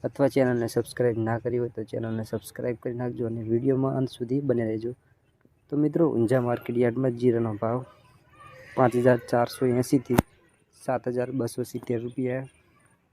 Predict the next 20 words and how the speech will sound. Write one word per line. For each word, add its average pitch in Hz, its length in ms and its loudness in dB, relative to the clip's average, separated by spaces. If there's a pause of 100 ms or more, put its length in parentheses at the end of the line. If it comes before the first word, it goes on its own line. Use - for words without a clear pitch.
(420)
રાયડો 113 400 0 (1040)
નવસો 123 340 2
પાસઠથી 123 640 -6
નવસો 120 320 -2 (140)
પાસઠ 123 340 -2
રૂપિયા, 135 500 2 (1300)
સુવાના 160 540 6
બજાર 120 220 4
ભાવ 120 300 2 (220)
સોળસોથી 135 720 0
બાવીસો 123 480 2
સિત્તેર 131 440 0
રૂપિયા, 139 560 0 (1200)
ઈસબગોલ 131 640 2 (440)
એકત્રીસોથી 135 840 -2 (140)
ત્રણ 131 320 2
હજાર 131 160 2
સાતસો - 480 -4
સાઠ 127 320 -4
રૂપિયા, 131 440 -6